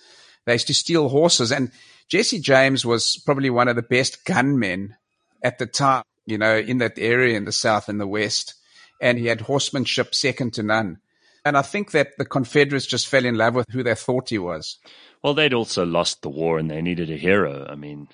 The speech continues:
Speaker 2: I suppose he filled in the gaps for some of them in that way. But there is also, I mean, there's stories about how, you know, they robbed different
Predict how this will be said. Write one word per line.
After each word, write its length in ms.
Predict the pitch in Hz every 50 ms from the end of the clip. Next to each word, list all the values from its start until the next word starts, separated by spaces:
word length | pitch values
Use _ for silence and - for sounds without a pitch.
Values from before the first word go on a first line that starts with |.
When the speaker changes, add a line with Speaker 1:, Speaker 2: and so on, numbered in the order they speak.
| _ _ -
Speaker 2:
I 60 | -
suppose 420 | - - - - 98 95 90 -
he 180 | - 95 92 - _ -
filled 160 | 95 90 85
in 140 | 87 85 85
the 80 | 82
gaps 380 | 73 80 87 87 85 - - -
for 80 | - 80
some 240 | - - 80 80
of 60 | 78 73
them 140 | 76 73
in 80 | 73 73
that 160 | 73 73 - -
way. 240 | 76 69 69 67 - - - - - - _
But 140 | - 110 -
there 120 | 143 156
is 140 | 175 190 160
also, 400 | 175 165 151 - 156 127 117 104 -
I 60 | - 110
mean, 140 | 113 117
there's 140 | 117 117 -
stories 400 | - - 143 135 131 131 117 98
about 260 | 110 - 104 98 95
how, 460 | - - 101 92 92 90 90 90 85 - _ _ _ _ _ _ _ -
you 60 | 107
know, 100 | 104 98
they 160 | 82 85 82
robbed 360 | 85 85 95 92 78 71 - -
different 440 | 101 90 - - 87 85 82 76